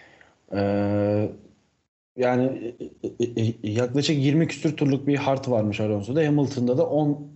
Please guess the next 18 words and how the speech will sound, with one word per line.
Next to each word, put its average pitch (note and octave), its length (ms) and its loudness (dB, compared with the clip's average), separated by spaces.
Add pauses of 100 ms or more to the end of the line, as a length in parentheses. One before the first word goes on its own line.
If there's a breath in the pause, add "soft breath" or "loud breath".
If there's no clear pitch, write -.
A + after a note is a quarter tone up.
(180)
turluk B2+ 360 -2
medium A#2+ 380 2
varmış. F#2+ 540 -6 (1120 soft breath)
Hani A2 280 -2
evet, B2 500 0
burada A#2 280 0
ciddi A#2 340 0
bir B2 60 2
lastik A2+ 300 2
farkı B2 340 -2
var. E3+ 340 0
Hani, A#2 280 -4 (340)
hani B2 300 -2
biraz C#3+ 340 0
şey, C#3+ 160 -2
lastik C3+ 300 2
avantajı D3+ 420 2
olsa F3 600 0